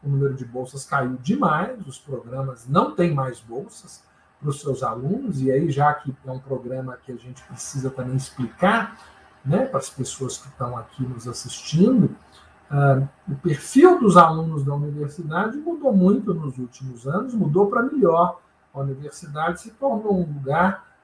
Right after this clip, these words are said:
muito mais inclusivo, muito mais democrático, com alunos mais pobres, mais humildes, que chegaram até a universidade, e esses alunos precisam de bolsas de estudo para poder, é, manter-se, para poder custear seus estudos.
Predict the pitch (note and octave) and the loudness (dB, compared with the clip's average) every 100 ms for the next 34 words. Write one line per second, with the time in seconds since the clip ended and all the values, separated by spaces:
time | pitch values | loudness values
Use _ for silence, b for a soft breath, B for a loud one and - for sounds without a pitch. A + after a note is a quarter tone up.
0 | _ D#3+ F3+ G#3+ G#3 G#3 F3+ G3 G3 D3 | _ -12 -12 -6 0 2 4 4 2 -4
1 | A#2 E3 F#3 D#3+ E3+ G3 F#3+ E3 E3 C#3+ | -4 -2 -2 -4 -4 -4 -4 -6 -4 -2
2 | D3 C3 - C#3+ E3+ F3 - C3+ - D3+ | -2 -2 -4 -4 -2 -2 -6 -20 -6 -4
3 | C#3 C#3+ E3+ F#3 C#3+ - b b _ C#3 | 0 0 0 -2 -4 -12 b b _ -12
4 | A#2 - - A#2+ D#3+ E3 C3+ A#2 B2+ D3 | -12 -16 -8 -2 0 0 -2 -6 -6 -4
5 | C#3 B2 A#2+ D3 F3 D3 - - - G#3 | -4 -6 -6 -2 -2 -2 -8 -12 0 2
6 | E3 D#3 F#3+ F#3+ E3+ C#3+ C3 C3+ B2 C3+ | 4 6 8 8 4 0 -2 -6 -8 -10
7 | D3 D3+ - G3 F#3+ A#3+ A#3+ G#3+ A3 B3+ | -10 -12 -6 -2 -2 -2 -4 -4 -4 -4
8 | A#3+ B3+ G#3+ A#3 C4+ - D#4 - G#3 A3 | 0 0 0 -4 -10 -14 -14 -10 -4 -4
9 | C#4+ D4 E4 B3 A3 D4+ - D3 C3+ - | -6 -10 4 8 8 6 0 -2 -2 -8
10 | - D#3+ G#3 G3 C#3+ - C#3 - F3+ D3 | -8 -6 -2 -2 -2 -4 -2 4 4 4
11 | D#3 F3+ F3+ - E3+ D#3 G3 B3+ - E3 | 4 4 2 -6 -2 4 4 4 2 0
12 | G3+ - C#3 - C3+ D3 C3+ C#3 F#3 F3+ | 0 -6 -10 -8 -8 -4 -4 -2 -2 -4
13 | - D3 D3 - E3+ F3+ - - C3+ B2+ | -2 0 0 -2 -6 -6 -8 -10 -8 -8
14 | F#3 | -14